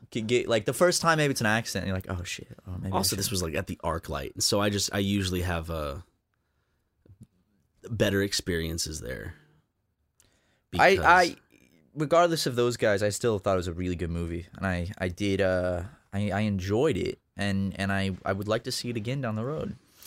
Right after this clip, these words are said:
Speaker 2: You should see the original cut, 'cause I feel like it condenses things in a better way.
Speaker 1: It was a very slow movie. It was long,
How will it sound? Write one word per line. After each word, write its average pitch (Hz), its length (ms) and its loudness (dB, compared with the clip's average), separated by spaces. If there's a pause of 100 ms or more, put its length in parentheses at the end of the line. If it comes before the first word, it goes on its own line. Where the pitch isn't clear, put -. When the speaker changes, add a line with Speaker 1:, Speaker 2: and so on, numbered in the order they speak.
(100)
Speaker 2:
You 117 80 2
should 135 160 2
see 170 160 6
the 151 160 6
original 104 360 4
cut, 92 240 -2
'cause 95 120 0
I 98 60 2
feel 113 200 2
like 101 120 2
it 101 120 -4
condenses 87 580 -2
things 82 580 -4 (440)
in 90 120 -2
a 80 80 -2
better 82 380 -4
way. 80 300 -4 (540)
Speaker 1:
It 143 40 2
was 175 180 6
a 180 40 6
very 160 160 6
slow 117 240 2
movie. 95 280 0
It 98 40 -2
was 101 120 -2
long, 101 400 0